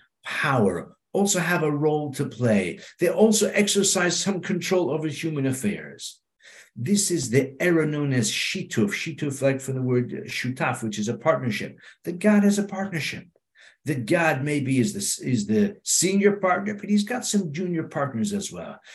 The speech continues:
And the reason that this, to me, is quite interesting is that remember that Rav Moshe Alshich was born in fifteen oh eight, and his parents were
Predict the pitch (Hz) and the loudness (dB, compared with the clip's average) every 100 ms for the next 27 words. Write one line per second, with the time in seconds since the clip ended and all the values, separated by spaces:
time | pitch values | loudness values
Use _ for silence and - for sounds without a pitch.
0 | - _ 120 113 107 123 233 214 156 127 | -20 _ -2 0 0 2 0 2 0 0
1 | 107 131 - - - 156 - - - 143 | -2 -4 -6 -16 -8 -4 -4 -6 -6 -4
2 | 131 - 123 120 180 - 127 - 131 - | -4 -4 -4 -4 -4 -6 -8 -10 -12 -16
3 | _ - - - _ 139 131 104 120 139 | _ -20 -20 -20 _ -2 0 0 -2 -2
4 | - 110 131 139 190 214 170 160 127 135 | -4 -4 0 0 4 4 4 2 0 -2
5 | 123 131 160 160 143 139 131 - 120 107 | -2 -2 -2 -4 -4 -2 -2 0 -2 -2
6 | 110 - - - 120 110 127 147 135 120 | -8 -12 -18 -6 -2 -2 -2 -2 0 -2
7 | - 139 - 135 127 - 120 - 101 - | -2 -6 -6 -4 -2 -2 -4 -4 -10 -14
8 | - - _ _ - _ _ - 131 127 | -18 -20 _ _ -20 _ _ -2 -2 -2
9 | 131 - 123 180 220 - - - 196 226 | -4 -8 -2 2 2 0 -6 -2 4 4
10 | 165 113 131 131 - - _ - 123 135 | 4 4 0 -4 -6 -14 _ -4 4 6
11 | 135 - | 6 2